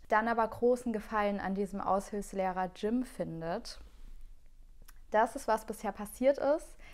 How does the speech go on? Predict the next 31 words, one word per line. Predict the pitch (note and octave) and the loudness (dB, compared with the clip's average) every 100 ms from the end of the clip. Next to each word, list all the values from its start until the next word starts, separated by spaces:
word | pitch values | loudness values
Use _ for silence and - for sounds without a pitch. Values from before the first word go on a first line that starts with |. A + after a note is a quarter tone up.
| - - | -14 -8
Ich | G#3+ | -2
fand's | B3 A#3 | 0 0
eigentlich | - A3 A#3 | 0 0 0
sehr, | - G#3+ | 0 0
sehr | G#3 G3+ - | 2 0 0
cool, | C#4+ B3 | 0 2
wie | |
die | A3+ | -2
Charaktere | A3+ A#3 G#3+ G#3+ - G#3+ G#3 | -4 -4 -4 -4 -4 -2 0
eingeführt | - G#3 G#3 - G#3+ G#3 | 0 -2 -4 -4 -4 -2
wurden. | G3+ G3+ G3+ | 0 0 0
Man | F#3 F#3 | -4 -6
hatte | - G3 | -8 -4
gleich | F#3+ F#3+ - - | -2 -4 -6 -4
ein | F#3 F3+ F3+ | -4 -4 -4
sehr | F#3 | -4
gutes | F#3 G3 G3 - | -4 -8 -10 -10
Gefühl | G3+ - C#4 C4 | -8 -2 0 0
für | B3 | -2
die | A3+ | -2
beiden. | G#3+ G#3 G3 G3 G3+ G3+ G3 | 0 2 2 0 -2 -4 -2
Die | G3 F#3+ F#3 - - - - - | -4 -4 -6 -8 -16 -16 -12 -6
Beziehung | G#3+ - C#4+ D4+ C#4+ | -6 -2 4 6 6
war | A#3 A3+ - | 6 6 6
auch | A3 | 4
eigentlich | - G#3+ A3 | 2 0 -2
von | - | -6
Anfang | A3+ G#3 A3 G#3+ | -4 -2 -4 -2
an | - G#3 | -2 -2
ganz | G#3 G3+ G#3 - | -2 -2 -4 -8
spannend. | - - G3+ A3 B3+ D4 - | -2 2 2 2 2 0 -2